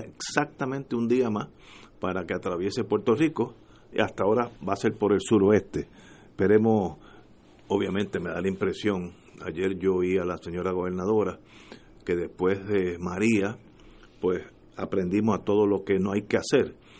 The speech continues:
Ya se alertó a las compañías esas que vienen a poner electricidad,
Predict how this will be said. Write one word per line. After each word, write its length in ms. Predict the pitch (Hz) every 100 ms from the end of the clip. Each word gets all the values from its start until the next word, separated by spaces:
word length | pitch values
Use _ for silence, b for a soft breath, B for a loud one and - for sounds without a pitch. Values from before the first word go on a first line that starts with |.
| b b -
Ya 200 | 87 87
se 160 | 110
alertó 680 | 98 95 87 85 104 107 76
a 100 | 92
las 160 | 90
compañías 580 | - 92 78 87 92 107
esas 160 | 104 107
que 120 | 95
vienen 460 | 90 98 98 95 - b b b 87
a 80 |
poner 280 | 85 85 95
electricidad, 840 | 101 98 - 92 - 90 98 104